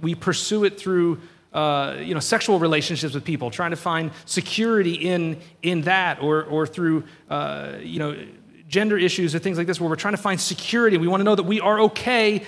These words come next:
as we are, and we look for it in all these places. We try to make these, like, vocational advancements where we try to get ahead and say, like, "Okay, like, now I'm good. Now that I've achieved this, now I'm safe. Now everything is okay."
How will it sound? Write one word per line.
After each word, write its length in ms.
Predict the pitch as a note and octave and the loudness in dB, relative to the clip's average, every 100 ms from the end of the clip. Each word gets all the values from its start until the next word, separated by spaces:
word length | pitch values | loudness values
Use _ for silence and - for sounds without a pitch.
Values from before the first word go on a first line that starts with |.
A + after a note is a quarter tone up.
| - | -6
as 300 | F3 G3 F3 | 0 2 2
we 220 | F3 G#3 | -2 -2
are, 320 | F3 G3+ G#3+ | 0 2 4
and 80 | F3 | 2
we 80 | E3+ | 0
look 240 | E3+ G#3 | 0 0
for 160 | - G3+ | 2 0
it 40 | |
in 60 | F3 | 2
all 140 | F3+ | 0
these 160 | F#3 F3 | -2 -6
places. 640 | - G3 G3+ - C3+ A2 - _ _ | -2 -2 0 -4 -6 -8 -14 _ _
We 220 | F#3 F3+ - - _ | -4 -4 -6 -20 _
try 140 | A3 | 2
to 80 | G#3 | 2
make 180 | G3 F#3+ | 0 -2
these, 240 | F#3 D3+ | -4 -2
like, 160 | F#3 - | -2 2
vocational 680 | E3 F#3+ F#3+ G#3+ - G#3 F3 | 2 2 2 0 0 0 0
advancements 560 | D3+ D#3 D#3 E3 C#3 | 0 -2 -2 -6 -4
where 60 | D#3+ | -2
we 80 | D3+ | 0
try 220 | - G3 | 2 2
to 80 | F3+ | 2
get 160 | F3+ | 2
ahead 280 | D#3+ F#3 G#3 | 2 4 2
and 120 | D#3+ | 2
say, 140 | C#3+ E3 | -2 0
like, 180 | D3 | 0
"Okay, 240 | D#3+ - D#3 | 0 2 2
like, 160 | C#3 | 2
now 460 | D#3 F3 G3+ G#3+ G#3+ | -2 2 4 6 6
I'm 140 | F#3 | 4
good. 300 | D#3 D#3+ A2 - - _ _ _ | 2 2 2 -6 -20 _ _ _
Now 180 | C#3+ E3 | 4 6
that 100 | G#3+ | 6
I've 80 | G#3+ | 2
achieved 580 | F#3 - G#3 F#3+ C3+ B2 | 0 -2 0 0 -4 4
this, 680 | G#3+ D#3+ B2 - - - - _ _ _ | 6 6 4 -2 -4 -6 -10 _ _ _
now 240 | C#3+ E3 E3 | -2 2 4
I'm 80 | |
safe. 420 | C#3 C#3+ G#2+ - - _ _ _ _ _ _ _ _ - | 2 -2 -6 -10 -20 _ _ _ _ _ _ _ _ -2
Now 220 | D3 F3+ | 2 4
everything 640 | F3+ D#3+ - D3+ D3 C#3 C3 - _ | 2 0 0 -2 -2 -4 -8 -18 _
is 120 | C#3+ | 0
okay." 440 | C#3 B2 D3+ A#2 | 0 0 0 -2